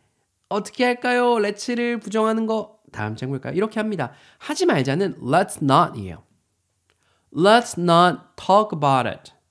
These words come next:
Let's not talk about it. 어, 하지 말자예요. Talk about 무언가. 그러니까 그거니까 talk about it. Talk about it. 그거에 대해서 이야기하자가 되겠고요. Let's not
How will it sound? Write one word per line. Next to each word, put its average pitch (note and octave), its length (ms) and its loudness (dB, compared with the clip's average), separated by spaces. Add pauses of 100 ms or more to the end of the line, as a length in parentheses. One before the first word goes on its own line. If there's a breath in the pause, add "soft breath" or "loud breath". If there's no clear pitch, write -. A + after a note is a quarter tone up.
(200)
Let's E3+ 160 -6
not A3+ 240 -2
talk B3 240 -4
about E3+ 320 2
it. - 220 -12 (200)
어, A2+ 220 -8 (180 soft breath)
하지 - 220 -10
말자예요. G#2 640 -12 (880 soft breath)
Talk B3 540 4 (200)
about F3+ 640 6
무언가. G#2+ 720 -6
그러니까 G3+ 260 -2
그거니까 F3 880 2
talk A3 360 2
about D#3 360 4
it. - 160 -6 (340 soft breath)
Talk G#3+ 320 4
about F3+ 300 4
it. A#2+ 140 -6
그거에 F#3+ 400 0
대해서 E3 340 -2
이야기하자가 C3 1000 -4
되겠고요. E3 640 -2 (280 loud breath)
Let's A#3+ 580 2 (140)
not F3 480 2